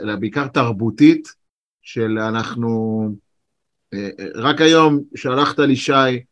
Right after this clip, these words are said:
איזושהי הודעה על מכבי חיפה שהחתימה שחקן מהכוכב האדום בלגרד, מהנוער של הכוכב האדום בלגרד, נכון? כן.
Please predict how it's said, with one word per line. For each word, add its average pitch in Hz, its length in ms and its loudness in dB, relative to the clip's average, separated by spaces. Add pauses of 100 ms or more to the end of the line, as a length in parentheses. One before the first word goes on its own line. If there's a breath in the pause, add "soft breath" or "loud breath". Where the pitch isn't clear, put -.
(240)
איזושהי 123 560 -2
הודעה 113 720 0 (320)
על 113 180 -4
מכבי 123 340 -2
חיפה 139 380 -2
שהחתימה 139 540 -4
שחקן 127 840 -2
מהכוכב 117 460 -4
האדום 123 280 0
בלגרד, 113 480 -2
מהנוער 120 440 4
של 113 120 -6
הכוכב 117 360 -6
האדום 113 240 -4
בלגרד, 107 400 -4
נכון? 135 380 -2 (640)
כן. 123 260 0